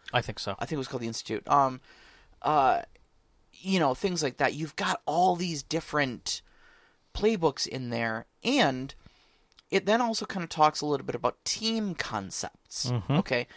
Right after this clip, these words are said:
Speaker 2: And it uses, again, some of these source materials as their examples. Like, if you're looking for the Buffy Scooby Squad style thing, you've got a chosen character who is the heart of the group,
Speaker 1: Mm-hmm.
Speaker 2: and then all of the other characters are essentially their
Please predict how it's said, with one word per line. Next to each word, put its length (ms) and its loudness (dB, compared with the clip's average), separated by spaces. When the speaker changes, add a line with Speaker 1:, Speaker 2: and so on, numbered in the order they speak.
Speaker 2:
And 120 0
it 60 -2
uses, 520 4
again, 340 0
some 240 -2
of 40 -6
these 140 0
source 300 -2
materials 480 -4
as 180 -4
their 120 -2
examples. 500 -2
Like, 120 -6
if 160 -10
you're 100 2
looking 320 -2
for 140 -2
the 80 -4
Buffy 460 2
Scooby 480 -4
Squad 380 4
style 260 -8
thing, 340 -10
you've 160 -4
got 160 6
a 40 -8
chosen 680 4
character 580 -6
who 200 2
is 120 2
the 80 -6
heart 460 4
of 140 -2
the 60 -16
group, 520 0
Speaker 1:
Mm-hmm. 300 -4
Speaker 2:
and 200 0
then 340 2
all 300 8
of 80 -2
the 160 -6
other 240 4
characters 600 0
are 160 4
essentially 420 -4
their 320 2